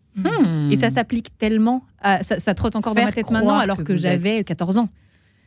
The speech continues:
Speaker 2: Euh, et c'est la notion de, d'être et paraître, c'est qu'on sait en soi intrinsèquement qui on est, même si c'est une notion qui est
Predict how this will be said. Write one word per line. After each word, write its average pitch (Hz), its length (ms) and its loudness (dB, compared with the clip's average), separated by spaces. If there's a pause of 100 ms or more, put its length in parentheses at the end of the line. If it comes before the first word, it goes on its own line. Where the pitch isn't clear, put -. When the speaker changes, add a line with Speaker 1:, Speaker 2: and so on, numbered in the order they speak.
(480)
Speaker 2:
Euh, 175 260 0
et 196 80 0
c'est 233 120 0
la 214 100 0
notion 208 260 -2
de, 185 260 2
d'être 202 260 0
et 180 60 -2
paraître, 196 380 -2
c'est 190 140 -6
qu'on 196 340 -2
sait 269 280 -2
en 208 80 0
soi 202 200 -4
intrinsèquement 190 540 -2
qui - 140 -6
on 185 80 0
est, 254 80 2
même 196 160 2
si - 120 -6
c'est 175 220 -6
une 175 240 2
notion 180 280 0
qui 180 120 -4
est 156 60 -6